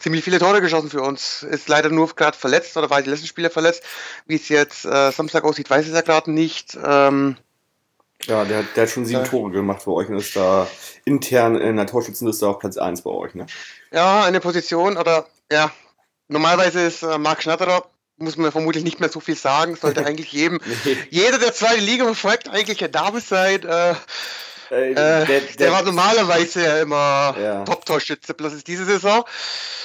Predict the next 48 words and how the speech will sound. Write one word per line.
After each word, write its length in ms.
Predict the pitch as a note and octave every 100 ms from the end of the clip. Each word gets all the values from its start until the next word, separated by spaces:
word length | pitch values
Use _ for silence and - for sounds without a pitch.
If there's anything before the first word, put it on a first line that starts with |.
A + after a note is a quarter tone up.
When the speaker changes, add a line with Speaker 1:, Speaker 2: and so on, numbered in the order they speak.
| - -
Speaker 1:
ja, 160 | - G#3+
Speaker 2:
Der, 80 | G3
der 20 |
hat 160 | E3+ E3
Speaker 1:
erstmal 340 | F#3+ C#3 G3+
Speaker 2:
bisher 60 | -
Speaker 1:
seit 80 |
Speaker 2:
fünf 100 | E3+
Speaker 1:
langer 240 | F3 G#3 G#3+
Zeit 200 | G#3 G#3
nicht 180 | G3+ E3
mehr. 180 | C#3+ - - - -
Speaker 2:
Der 100 | A#2+
hat 60 | -
aber 120 | A#2+
bisher 280 | A#2 A#2+ A#2+
auch 160 | A#2+ -
fünf 420 | - C#3+ D#3+ D#3+
gemacht, 300 | C#3 C#3 C3+
was 140 | A#2
ja 120 | A#2+ F#2+
auch, 280 | A#2+ -
äh, 320 | - G#2+ G#2 -
ein 100 | A2+
solider 440 | A#2 C3 B2 G#2
Wert 220 | A#2+ B2+
ist, 180 | - -
sag 140 | -
ich 120 | F2 F#2+
mal, 280 | F2 F2
ja. 340 | - D#2+ D#2+ E2 _ _ _ _ _ _
Nach 200 | - F#3
Speaker 1:
Ja, 60 | D#3+
Speaker 2:
zwölf 260 | - C#3+
Speaker 1:
für 40 | C#3+
Speaker 2:
Spieltagen, 600 | D3 C#3+ G2 E2+ E2 D#2+
ne? 120 | G#2+ _ -
Speaker 1:
Ja, 160 | D#3 - - _ _
vor 140 | - C#3+
allem 120 | D#3+
normalerweise 880 | E3 D#3 E3+ F3 F3 F3+ E3+ E3+ E3
nimmt 220 | D#3+ D#3+
er 220 | D#3+ D#3
ja 300 | E3 D#3 D3+
eher 280 | D3+ D#3 D#3+
so 220 | D#3 D#3
linkes 320 | D3+ E3 E3 D3
Mittelfeld, 640 | F3+ G#3 - F#3+ G3